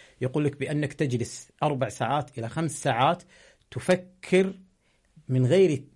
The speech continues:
م-، م-، قطع، آه، أن تنشئ لنفسك صديقة وهمية، ثم بعد ذلك لو أمرت هذه الصديقة الوهمية بأن تأتي لك بهذا الكأس،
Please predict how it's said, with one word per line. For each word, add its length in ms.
م-، 40
م-، 240
قطع، 280
آه، 640
أن 240
تنشئ 420
لنفسك 440
صديقة 420
وهمية، 580
ثم 320
بعد 260
ذلك 360
لو 260
أمرت 360
هذه 360
الصديقة 680
الوهمية 540
بأن 280
تأتي 360
لك 200
بهذا 340
الكأس، 500